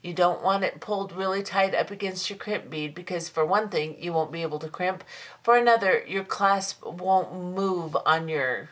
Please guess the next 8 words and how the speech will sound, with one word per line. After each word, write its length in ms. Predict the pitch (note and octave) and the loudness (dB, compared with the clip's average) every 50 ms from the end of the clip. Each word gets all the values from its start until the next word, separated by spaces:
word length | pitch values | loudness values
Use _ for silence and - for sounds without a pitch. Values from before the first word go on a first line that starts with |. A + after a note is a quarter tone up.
| - _ - | -18 _ -4
um, 460 | - D#3+ D3 C3+ B2 A2 - D#3 D#3+ - _ _ _ - - _ - - - _ _ - | 0 2 2 2 2 0 -2 -8 -14 -16 _ _ _ -14 -14 _ -20 -20 -20 _ _ -2
necklace 440 | G3 G3+ F#3+ F#3+ F3+ D#3+ D3 D3+ - | 0 0 2 2 2 0 0 -2 -4
very 260 | - D#3 C#3+ A#2+ A#2+ | -2 -2 -2 0 -2
well. 340 | C3+ - - - - - - - - - - | -2 -2 -2 -2 -6 -8 -14 -20 -20 -20 -16
So 160 | - - - F3 | -12 -6 -4 -4
you 160 | E3 E3 D#3+ | -2 0 2
want 180 | D#3+ D#3+ E3 E3 | 2 2 0 -2
to 300 | F3 G3 F#3+ E3+ - | -4 -2 0 0 -2